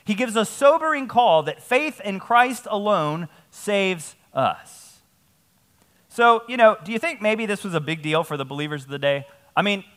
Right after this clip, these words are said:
by now in chapter nine, I'm starting to be like, "Paul, we get it, right? We got it, okay? Salvation is by grace through faith in Jesus Christ. We got it, right? It's not by works. It's not by keeping the law,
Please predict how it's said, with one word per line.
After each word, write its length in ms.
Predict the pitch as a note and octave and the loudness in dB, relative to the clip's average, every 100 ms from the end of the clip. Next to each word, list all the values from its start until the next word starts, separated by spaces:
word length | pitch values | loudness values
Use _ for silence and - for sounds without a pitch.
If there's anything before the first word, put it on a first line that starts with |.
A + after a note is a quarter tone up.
| _ | _
by 180 | D3+ A3 | 6 6
now 460 | A#3 D#4 A#3 G3 G3+ | 8 8 8 8 6
in 160 | F3+ | 2
chapter 260 | F#3+ A3+ G3 | 2 2 2
nine, 300 | G3 F3+ E3+ | 2 2 2
I'm 80 | E3+ | 0
starting 240 | G#3+ G3 | 0 0
to 60 | E3+ | 0
be 100 | E3 | 2
like, 300 | D3 C#3 - | 2 2 0
"Paul, 440 | F#3+ F#3 G2+ - _ _ _ _ _ | 2 4 2 -4 _ _ _ _ _
we 140 | D#3 | -10
get 280 | C#3 F#3+ G#3+ | 0 4 4
it, 160 | B2 - _ _ _ _ _ | 2 -10 _ _ _ _ _
right? 460 | - D#3+ - D3+ D#3 | 4 4 4 0 -8
We 120 | F3 | 0
got 300 | F3 A3+ C#3 | 8 10 10
it, 100 | G2+ - _ _ _ _ - | 4 -16 _ _ _ _ -10
okay? 420 | D3 F3+ F3 F#3+ - _ _ | -4 2 2 2 -6 _ _
Salvation 760 | - E3+ F#3 G#3 - G#3 G3+ G3+ _ - | 4 4 4 0 0 -2 -4 -10 _ -6
is 420 | D#3 D3+ C#3+ - _ _ - | -4 -4 -6 -14 _ _ 2
by 160 | F3 | 4
grace 400 | F3+ E3+ E3+ E3 | 4 2 0 0
through 180 | - G3 | -6 -8
faith 300 | D#3+ F3+ D#3 | -2 -2 -2
in 80 | D3+ | -6
Jesus 300 | C3+ C3 B2+ | -10 -12 -12
Christ. 420 | - F2+ - - - | -8 -8 -8 -20 -4
We 100 | G3+ | 4
got 180 | E3 | 4
it, 40 | G#2 | 4
right? 80 | D#3+ | 2
It's 100 | G3 | 6
not 140 | A3+ | 6
by 120 | B3 | 6
works. 340 | A3 E3 F#2 - | 6 2 -2 0
It's 60 | |
not 160 | G#3 B3+ | 2 4
by 80 | B3 | 2
keeping 240 | C4+ A#3 | -2 -2
the 80 | A3 | 0
law, 280 | E3 E2+ | 0 -2